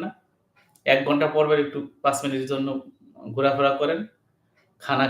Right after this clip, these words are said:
খান, পানি খান এবং যে সমস্ত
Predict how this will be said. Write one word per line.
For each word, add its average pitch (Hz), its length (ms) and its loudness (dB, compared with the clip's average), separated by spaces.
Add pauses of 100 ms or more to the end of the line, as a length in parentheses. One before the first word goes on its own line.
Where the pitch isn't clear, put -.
খান, 135 140 -2 (800)
পানি 135 300 4
খান 131 160 0 (840)
এবং 127 420 4
যে 127 120 0
সমস্ত 139 440 -4